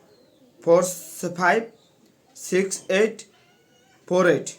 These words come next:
একটা। দ্বিতীয়টা হচ্ছে জিরো ওয়ান সেভেন সিক্স ফাইভ নাইন জিরো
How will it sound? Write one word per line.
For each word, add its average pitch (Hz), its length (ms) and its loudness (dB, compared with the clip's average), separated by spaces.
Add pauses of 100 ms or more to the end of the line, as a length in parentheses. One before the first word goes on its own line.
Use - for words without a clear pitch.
(560)
একটা। 156 380 -8 (200)
দ্বিতীয়টা 190 420 -2
হচ্ছে 190 220 -4
জিরো 175 160 -2
ওয়ান 190 160 0
সেভেন 196 400 -6 (540)
সিক্স 175 380 -2
ফাইভ 190 220 4 (420)
নাইন 165 320 0
জিরো 220 400 -2